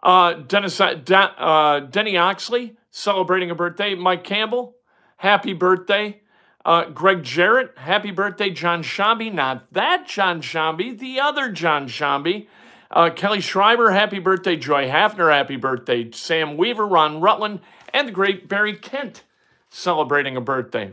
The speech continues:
former, former M S colleague. If today's your birthday, you celebrate like hell. If it's not your birthday, you celebrate somebody else.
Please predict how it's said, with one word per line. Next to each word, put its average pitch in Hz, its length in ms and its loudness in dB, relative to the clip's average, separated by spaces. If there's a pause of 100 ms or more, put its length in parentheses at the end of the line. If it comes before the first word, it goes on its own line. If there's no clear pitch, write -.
former, 143 320 -2 (340)
former 143 500 -2
M 147 140 -4
S 123 180 -6
colleague. 117 580 -2 (760)
If 254 220 0
today's 135 380 -4
your 123 100 -4
birthday, 180 340 -2
you 185 120 -8
celebrate 131 520 -4
like 120 220 -2
hell. 185 260 -2
If 147 140 -2
it's 127 180 -14
not 180 260 -2
your 151 80 -8
birthday, 135 340 -6
you 127 160 -8
celebrate 143 500 -6
somebody 131 340 -8
else. 135 220 -4